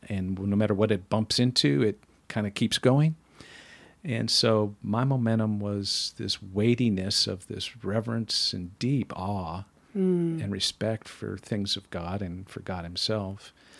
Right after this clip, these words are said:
Speaker 2: Now, if you were to look back at that time from God's perspective,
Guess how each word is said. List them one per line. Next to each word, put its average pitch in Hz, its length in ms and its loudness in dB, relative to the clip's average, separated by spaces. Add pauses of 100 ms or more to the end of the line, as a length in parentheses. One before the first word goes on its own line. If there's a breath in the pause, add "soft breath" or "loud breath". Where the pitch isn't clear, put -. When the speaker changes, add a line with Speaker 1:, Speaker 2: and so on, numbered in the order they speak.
(300 loud breath)
Speaker 2:
Now, 202 300 0 (580 loud breath)
if - 200 -6
you 254 140 4
were 302 80 2
to 196 140 -2
look 175 180 0 (140)
back 160 420 -2
at 151 220 -6
that 156 260 -4
time 147 540 0
from 147 400 -2
God's 143 360 -2
perspective, 131 680 -4